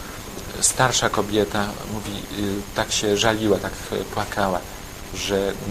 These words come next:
dzieci w ogóle z nią nie rozmawiają. Nie, e, a jak już, to tylko rozkazująco czy, czy upominająco. Nie rozmawiają.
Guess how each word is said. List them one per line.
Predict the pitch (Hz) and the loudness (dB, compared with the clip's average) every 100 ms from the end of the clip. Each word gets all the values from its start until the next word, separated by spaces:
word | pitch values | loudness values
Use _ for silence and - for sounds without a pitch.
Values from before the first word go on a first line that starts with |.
| 98 95 95 101 | -2 -2 -4 0
dzieci | 117 117 107 101 | 0 2 -2 2
w | 123 | 6
ogóle | 131 120 117 | 8 6 2
z | 113 | -2
nią | 113 110 110 107 110 110 - 123 | -2 -2 -2 -4 -6 -6 -6 -2
nie | 123 | 2
rozmawiają. | 120 117 117 113 101 90 - - - - - - - - - - - - - - - - - - - - 113 113 117 | 2 2 0 0 -2 -2 -8 -12 -12 -14 -12 -12 -12 -12 -12 -12 -12 -12 -12 -12 -12 -12 -12 -12 -10 -6 -4 -4 -2
Nie, | 120 117 117 | 0 2 4
e, | 117 107 - 107 107 101 - - | 2 2 2 2 2 0 -6 2
a | 113 | 6
jak | 107 - | 6 4
już, | 123 - | -2 0
to | 107 | 0
tylko | 117 - 110 110 - - - | 0 4 2 2 -6 -10 -4
rozkazująco | - 107 113 - 117 104 113 113 107 101 90 - | 4 6 6 4 2 4 4 4 2 -2 -4 -2
czy, | - - | -4 -2
czy | - 92 87 - - | 0 0 -2 -6 0
upominająco. | - - 104 104 95 95 92 - - - - - - - - - - - - - - - - - - - - 110 | 0 2 2 2 2 2 0 -4 -8 -10 -12 -12 -14 -12 -12 -12 -12 -12 -12 -12 -12 -12 -12 -12 -12 -10 -6 0
Nie | 117 | 4
rozmawiają. | 113 107 110 98 92 | 4 4 2 0 -2